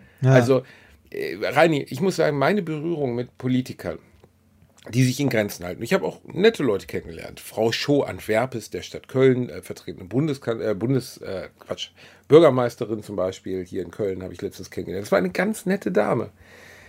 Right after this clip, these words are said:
Speaker 2: Aber trotzdem ist es so, dass die meisten Politiker, die ich in meinem Leben getroffen habe, ob es jetzt der Bürgermeister von Gelsenkirchen war oder so, dass er mit der Realität jetzt oft nicht so richtig viel zu tun hatte.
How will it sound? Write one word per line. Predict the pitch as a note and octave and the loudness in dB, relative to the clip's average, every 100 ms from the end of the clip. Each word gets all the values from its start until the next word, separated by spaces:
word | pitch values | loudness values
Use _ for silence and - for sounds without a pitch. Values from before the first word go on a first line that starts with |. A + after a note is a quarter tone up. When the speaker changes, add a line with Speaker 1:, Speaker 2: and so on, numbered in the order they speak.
| - - - - | -20 -20 -20 -10
Speaker 2:
Aber | - C#3+ F3+ G3+ - | -4 0 4 4 0
trotzdem | - - C3 - F#3 F3 | -8 -6 -6 -6 -4 -4
ist | D#3+ | -6
es | E3 - | -10 -4
so, | C3+ F#3 | 0 0
dass | D#3+ B2 - | 0 -4 -6
die | G#2 | -6
meisten | G#2+ A2+ E3+ - F3+ | -2 0 -2 -4 -8
Politiker, | E3+ D#3+ D#3+ D3 | -8 -8 -4 -2
die | C3 | -2
ich | B2 G#2+ | -8 -4
in | |
meinem | A#2 G#2 | -2 -2
Leben | G#2 G2 | -4 -6
getroffen | - - C3+ A#2+ | -6 -4 -2 0
habe, | A2 G#2+ | -2 -2
ob | - | -8
es | - | -10
jetzt | - | -14
der | - | -12
Bürgermeister | - F#2+ F#2+ G2+ - | -4 -2 0 -2 -4
von | D3 | 2
Gelsenkirchen | C3+ A#2+ C3+ B2+ G#2+ A2 | 4 4 0 -2 -2 0
war | G#2+ G2+ | 0 2
oder | G#2+ | 0
so, | A2+ A2+ - - - | 0 -2 -4 -20 -18
dass | - - | -14 -4
er | B2+ | -4
mit | A2 A#2 | -2 -4
der | G#2 | -2
Realität | G#2 F#2 - - C3 - | -2 -4 -8 -4 -4 -2
jetzt | D#3+ - - - | -6 -6 -20 -2
oft | A2+ B2+ - - | -2 -2 -6 -8
nicht | C3 | -6
so | A2+ | -6
richtig | E2+ - E2+ | -8 -8 -16
viel | - C3+ | -14 -16
zu | - | -16
tun | - F2 - | -12 -12 -10
hatte. | - - | -14 -16